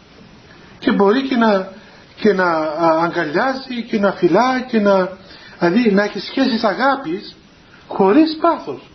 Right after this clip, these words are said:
Έτσι. Δηλαδή φτάνει ο άνθρωπος στην απάθεια, στην καθαρότητα και γίνεται τόσο,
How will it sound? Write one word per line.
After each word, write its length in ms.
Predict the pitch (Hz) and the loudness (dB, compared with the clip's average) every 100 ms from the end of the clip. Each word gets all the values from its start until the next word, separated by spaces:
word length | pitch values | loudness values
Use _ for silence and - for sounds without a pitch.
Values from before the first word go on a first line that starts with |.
| - _ - _ - - - - - | -20 _ -20 _ -18 -14 -14 -12 -4
Έτσι. 300 | 233 - 190 - - - - - | -4 -4 -10 -10 -16 -20 -20 -2
Δηλαδή 600 | 170 160 214 277 - - - - - | 2 4 2 0 -2 -6 -18 -20 -20
φτάνει 340 | - 285 302 214 | -4 0 2 2
ο 60 | |
άνθρωπος 580 | 254 - - 277 - - | 0 -2 -6 -6 -6 -14
στην 160 | - 202 | 0 0
απάθεια, 600 | 165 240 247 - 151 143 - | 2 -2 -4 -4 -6 -6 -8
στην 200 | - 170 | -4 -2
καθαρότητα 720 | 170 160 147 202 208 269 269 269 - - - - - - | 0 2 2 2 0 -2 -2 -4 -12 -20 -20 -20 -20 0
και 160 | 233 214 180 180 - 160 | 4 4 4 -2 -10 -2
γίνεται 280 | 247 262 208 | 2 2 2
τόσο, 600 | - 240 240 - 277 233 | 2 0 2 0 0 -2